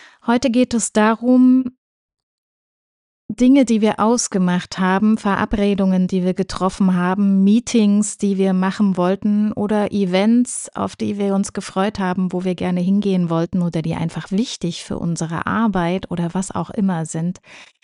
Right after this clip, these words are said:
dass wir, wenn wir merken, es ist einfach zu viel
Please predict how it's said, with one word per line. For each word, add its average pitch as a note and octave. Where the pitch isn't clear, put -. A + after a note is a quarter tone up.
dass F#3+
wir, A3
wenn G#3
wir G#3
merken, G3+
es F#3+
ist -
einfach F3+
zu -
viel G#3